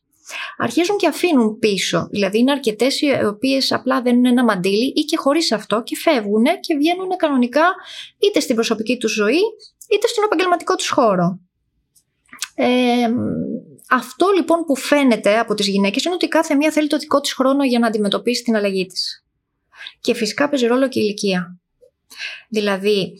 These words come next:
ένα κορίτσι το οποίο μεγαλώνει με την αλλοπαικία έχει διανύσει κάποια χρόνια αποδοχής από μία γυναίκα της, α, στην οποία εκφράζεται στα σαράντα της.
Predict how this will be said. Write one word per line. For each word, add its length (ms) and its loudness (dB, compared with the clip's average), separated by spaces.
ένα 320 0
κορίτσι 680 0
το 120 -2
οποίο 560 0
μεγαλώνει 800 2
με 100 2
την 160 0
αλλοπαικία 800 -2
έχει 560 0
διανύσει 600 0
κάποια 340 -2
χρόνια 560 2
αποδοχής 880 -2
από 280 0
μία 280 4
γυναίκα 520 2
της, 200 -2
α, 400 -2
στην 260 0
οποία 300 0
εκφράζεται 640 0
στα 160 -4
σαράντα 460 0
της. 440 -10